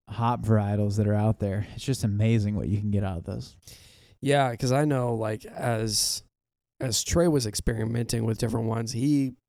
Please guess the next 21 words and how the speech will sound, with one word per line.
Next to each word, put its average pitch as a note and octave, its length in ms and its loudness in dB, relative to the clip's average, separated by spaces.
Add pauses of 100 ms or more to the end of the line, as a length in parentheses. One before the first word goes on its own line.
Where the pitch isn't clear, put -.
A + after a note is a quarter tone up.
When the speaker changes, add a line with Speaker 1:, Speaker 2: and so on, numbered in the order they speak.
(120)
Speaker 2:
he D#3+ 140 -4
kept C3+ 340 0
favoring A2 540 -2
the A2+ 60 -8
Citra. - 560 -2 (180)
I - 40 -8
mean, A2 200 -6
'cause A#2+ 120 -4
I B2+ 60 2
remember A#2+ 320 0
the A2+ 80 -2
one A2+ 180 -4
we A2+ 80 0
did A2+ 120 -4
with A2+ 160 -6
the A2 100 -2
Azaka. G#2+ 600 -2 (720)
Um, G2 640 -8
I G#2+ 60 -6
don't G#2 80 -4
remember G#2 800 -4